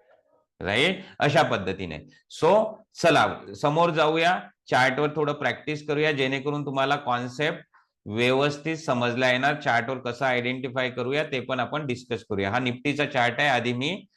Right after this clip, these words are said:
फॉरेक्सचा एक चार्ट डिस्कस करतो. एनझेडडी जेपीवायचा चार्ट आहे. आधी आपलं काम काय आहे? आपण कॉन्सेप्ट शिकत आहे रॅली, बेस आणि ड्रॉप. So आपल्याला काय करायचं आहे? आधी रॅली बेस ड्रॉप आयडेंटिफाय करायचा आहे. रॅली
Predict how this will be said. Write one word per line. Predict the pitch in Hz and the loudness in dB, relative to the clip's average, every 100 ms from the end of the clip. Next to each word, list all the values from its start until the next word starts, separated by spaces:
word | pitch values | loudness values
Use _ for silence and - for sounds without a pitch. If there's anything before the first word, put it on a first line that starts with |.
| _ _ - | _ _ 2
फॉरेक्सचा | 131 127 131 147 | 4 4 2 0
एक | 135 131 | 0 0
चार्ट | 135 120 123 - | 2 2 2 -4
डिस्कस | 123 127 127 127 | -8 -6 -4 -6
करतो. | - 123 113 - 151 - - - _ | -2 -4 -4 -4 0 0 0 -12 _
एनझेडडी | - 131 147 131 135 131 107 135 170 202 - - | 0 2 2 2 2 2 2 0 0 -2 -12 -8
जेपीवायचा | 113 127 127 139 131 127 127 | -2 -2 0 0 4 2 0
चार्ट | 131 135 113 120 | -4 0 2 2
आहे. | 131 135 160 - _ _ - | 0 -2 -4 -6 _ _ -2
आधी | 110 120 | 0 4
आपलं | 143 131 139 | 2 2 -2
काम | 135 135 143 | 0 0 0
काय | 135 143 | 0 0
आहे? | 143 143 151 | 2 0 -2
आपण | 123 127 135 - | -4 -6 -10 -2
कॉन्सेप्ट | 120 120 123 151 151 | 0 0 -2 -4 -4
शिकत | 131 139 135 | -8 -2 2
आहे | 131 123 180 - - _ _ _ _ _ _ - | 2 2 0 -2 -12 _ _ _ _ _ _ -14
रॅली, | 113 113 117 123 131 170 220 - _ - | -2 2 4 4 2 0 -2 -8 _ -12
बेस | 98 120 135 180 202 - - | 0 4 4 4 2 -6 -8
आणि | 117 120 139 | -2 0 2
ड्रॉप. | 135 131 135 101 - _ _ - | 0 2 4 2 -4 _ _ 0
So | 135 | 2
आपल्याला | 127 143 151 | 2 2 2
काय | 156 151 151 | 2 0 0
करायचं | 151 147 147 | 0 -2 -2
आहे? | 165 | -2
आधी | 135 160 | -2 -2
रॅली | 151 117 120 143 | -2 -2 -2 -2
बेस | 127 139 131 | -2 -4 -2
ड्रॉप | 120 123 127 | -2 0 0
आयडेंटिफाय | 117 113 123 123 117 123 | -2 -2 -6 -6 -2 -2
करायचा | 123 107 107 101 | 0 -2 -4 -4
आहे. | 92 | -6
रॅली | 95 101 104 107 110 120 147 196 214 | 0 2 2 2 0 -2 0 0 -4